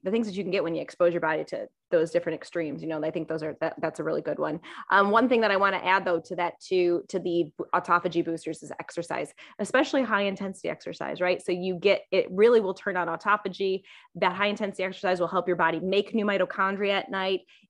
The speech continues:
It will stimulate stem cell release. So it really is synergistic with the, this, the supporting the body's repair capability. So, uh, not done every day, right? But doing these little bursts of high intensity, like, let's say you got, you do four to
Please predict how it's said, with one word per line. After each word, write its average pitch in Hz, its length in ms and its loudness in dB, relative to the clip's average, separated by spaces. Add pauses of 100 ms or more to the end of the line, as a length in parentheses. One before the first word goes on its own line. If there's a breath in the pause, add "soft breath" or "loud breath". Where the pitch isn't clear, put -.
It 190 160 2
will 180 120 0
stimulate 185 480 -4
stem 226 420 2
cell 226 300 2
release. 214 540 -2 (260 soft breath)
So 185 320 4
it 202 140 4
really 214 480 2 (100)
is 175 160 0
synergistic 175 800 -2
with 156 260 0 (100)
the, 170 340 -2
this, 165 280 2
the 175 220 -2
supporting 180 480 0
the 165 80 0
body's 160 340 0
repair 160 280 -6
capability. 151 580 -4
So, 170 300 2 (340 loud breath)
uh, - 180 4
not 185 300 2
done 202 180 4
every 214 220 4
day, 214 240 4
right? 170 220 2
But 175 260 -4
doing 214 420 0
these 185 220 -2
little 202 360 -2 (100)
bursts 196 420 2
of 147 100 -2
high 208 280 -2
intensity, 214 580 -2
like, 147 160 -2
let's 180 160 2
say 202 80 2
you 185 80 2
got, 180 260 2
you 196 60 -6 (220)
do - 100 -20
four 254 160 10
to 247 100 2